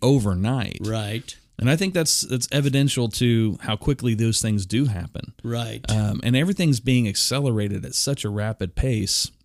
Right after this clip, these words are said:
Speaker 1: that, th-, you, you know, again, I, I agree. I think we have to move into that mission mindset. Um, but I do think, you know, you said something I think is really important, that every nation's gonna have to go through a restructuring at
Speaker 2: Mm-hmm.
Speaker 1: least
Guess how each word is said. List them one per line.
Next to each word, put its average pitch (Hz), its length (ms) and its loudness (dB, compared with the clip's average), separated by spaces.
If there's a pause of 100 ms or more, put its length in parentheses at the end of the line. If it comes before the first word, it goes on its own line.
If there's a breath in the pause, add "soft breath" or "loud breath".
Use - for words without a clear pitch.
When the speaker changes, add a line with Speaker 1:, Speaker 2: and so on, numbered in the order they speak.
(580)
Speaker 1:
that, 110 360 2 (420 soft breath)
th-, 98 180 -6
you, - 240 -4 (160)
you 123 160 2
know, 107 140 4
again, 110 340 4
I, 107 240 -2
I - 40 2
agree. 107 340 2
I 104 80 2
think 107 180 0
we 117 140 4
have 107 140 2
to 113 80 0
move 110 140 4
into 104 140 2
that 90 100 -2
mission 104 500 0
mindset. 117 720 0 (440)
Um, 98 540 2
but 131 160 2
I 139 100 6
do 147 260 4
think, 131 540 2 (540)
you 120 180 4
know, 123 80 6
you 120 140 4
said 156 240 0
something 107 340 0
I 98 80 2
think 98 220 0
is 95 100 -2
really 110 240 0
important, 104 540 -2 (340 soft breath)
that 107 140 2
every 131 240 4
nation's 127 360 4
gonna 110 180 2
have 110 180 2
to - 80 -4
go 113 180 2
through 113 180 2
a 104 100 2
restructuring 110 800 0
at 101 60 -2
Speaker 2:
Mm-hmm. 110 160 2
Speaker 1:
least - 540 2